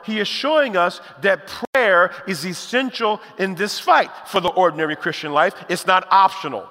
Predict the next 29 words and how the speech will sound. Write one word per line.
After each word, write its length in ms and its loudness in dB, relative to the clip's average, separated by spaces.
Can 200 2
I 60 -8
give 200 2
you 120 4
a 40 6
more 220 4
literal 340 0
translation 800 0
of 180 0
verse 340 0
eighteen 600 -4
as 120 -2
I 80 2
translated 540 0
it? 60 -4
Here 140 2
you 80 0
go. 160 0
It 140 2
begins 460 0
with 160 -4
the 80 0
word 360 2
with. 600 0
<laughs> 920 -12
With 300 4
or 180 4
through. 260 0
With 560 2